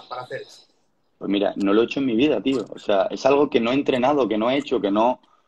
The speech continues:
Speaker 2: que no he practicado, ¿sabes? Yo suelo que, aunque a veces no, no salgan, ¿no?
Speaker 1: Ujú.
Speaker 2: Pero es que,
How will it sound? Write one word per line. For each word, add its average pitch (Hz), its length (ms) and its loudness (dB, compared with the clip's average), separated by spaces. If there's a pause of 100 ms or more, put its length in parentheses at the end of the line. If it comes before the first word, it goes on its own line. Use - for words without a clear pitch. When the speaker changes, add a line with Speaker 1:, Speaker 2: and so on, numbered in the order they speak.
(240)
Speaker 2:
que 104 160 2
no 110 100 4
he 120 60 0
practicado, 131 760 4
¿sabes? 127 260 -2
Yo 113 160 0 (200)
suelo 110 260 -4
que, 95 680 -2 (600)
aunque 95 220 -6
a - 20 -2
veces 98 220 -2
no, 113 80 -2 (1500)
no - 60 -8
salgan, 135 400 2
¿no? 104 180 -6 (400)
Speaker 1:
Ujú. 78 200 -16
Speaker 2:
Pero 95 100 -2
es 98 60 -2
que, - 320 -2